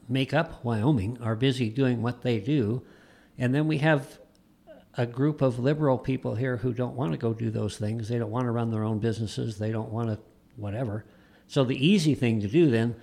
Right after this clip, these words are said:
is become a legislator. Go out there, carry your little elephant banner and wave the flag, and then you go down there and you do whatever you want to do.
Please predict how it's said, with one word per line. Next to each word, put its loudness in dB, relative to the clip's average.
is -2
become -2
a -2
legislator. -4
Go 0
out 2
there, 0
carry 0
your 2
little 2
elephant 0
banner 2
and -2
wave 2
the 0
flag, 0
and 0
then -2
you -16
go 0
down 0
there 0
and 0
you -2
do 0
whatever 0
you -2
want -4
to -8
do. -10